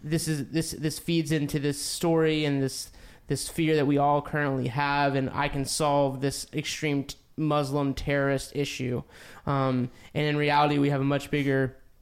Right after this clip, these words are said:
much bigger issue of evil in this world. But I think someone who can,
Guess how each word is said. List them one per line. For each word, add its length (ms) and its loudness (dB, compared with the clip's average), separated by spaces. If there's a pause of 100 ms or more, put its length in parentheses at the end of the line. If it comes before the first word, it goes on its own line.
(460)
much 640 0
bigger 220 4
issue 320 2
of 120 0
evil 400 2
in 60 2
this 180 -2
world. 260 0
But 220 2 (280)
I 80 0
think 420 0
someone 340 2
who 120 4
can, 360 0